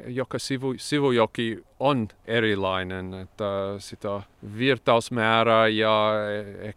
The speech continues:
geologinen historia ja veden kemikaalit ja niin edespäin voi olla erilaiset. E-, emme ymmärtää kauhean hyvin,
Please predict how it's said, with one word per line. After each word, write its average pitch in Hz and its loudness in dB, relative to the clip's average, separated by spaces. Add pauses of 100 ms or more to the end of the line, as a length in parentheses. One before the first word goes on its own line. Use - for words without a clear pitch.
geologinen 110 2
historia 107 2
ja 104 0
veden 110 -2
kemikaalit 104 -4
ja 107 -4
niin 104 -4
edespäin 104 -8
voi 117 0
olla 98 0
erilaiset. 92 -6
E-, 107 -6
emme 113 -2
ymmärtää 127 0
kauhean 117 0
hyvin, 101 -4